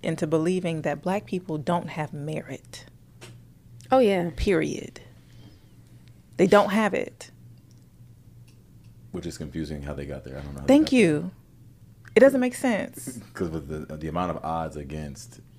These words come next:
Speaker 3: to not have merit would seem insane.
Speaker 2: Mm-hmm.
Speaker 3: Like, how'd
Speaker 1: I
Speaker 3: you
Speaker 1: don't
Speaker 3: get here if
Speaker 1: know.
Speaker 3: not?
Speaker 1: I don't know.
Speaker 2: Oh, of course, because of affirmative action and because somebody felt sorry for you along the way,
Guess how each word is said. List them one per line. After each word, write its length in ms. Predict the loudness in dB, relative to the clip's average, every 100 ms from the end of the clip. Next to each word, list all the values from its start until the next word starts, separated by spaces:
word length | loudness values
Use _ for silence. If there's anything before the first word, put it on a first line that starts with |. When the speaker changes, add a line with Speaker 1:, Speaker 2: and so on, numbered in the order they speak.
| -14
Speaker 3:
to 100 | -10
not 220 | -8 -8
have 140 | -10 -10
merit 300 | -10 -12 -12
would 100 | -14
seem 220 | -14 -12
insane. 460 | -14 -12 -12 -12 -14 -20 -20 -8
Speaker 2:
Mm-hmm. 340 | -4 -4 -6 -10 -20 -20 -20 -18
Speaker 3:
Like, 100 | -10
how'd 180 | -8 -2
Speaker 1:
I 120 | 0
Speaker 3:
you 80 | 2
Speaker 1:
don't 20 |
Speaker 3:
get 0 |
here 120 | 2
if 40 | 0
Speaker 1:
know. 60 | -4
Speaker 3:
not? 280 | -6 -10 -18 -20 -20 -20 -10 -6
Speaker 1:
I 40 |
don't 180 | -4 -6
know. 80 | -8 -10 2
Speaker 2:
Oh, 140 | 4 4
of 160 | 2
course, 320 | 2 2 2 -2
because 320 | -2 0 0
of 140 | 0
affirmative 420 | 2 2 4 2
action 600 | 2 0 -2 -4 0 0
and 120 | 0 -2
because 260 | 0 -2
somebody 280 | 2 0 2
felt 220 | 0 0
sorry 220 | 2 2
for 120 | 2 0
you 100 | 0
along 240 | 0 -2
the 60 | 0
way, 180 | 0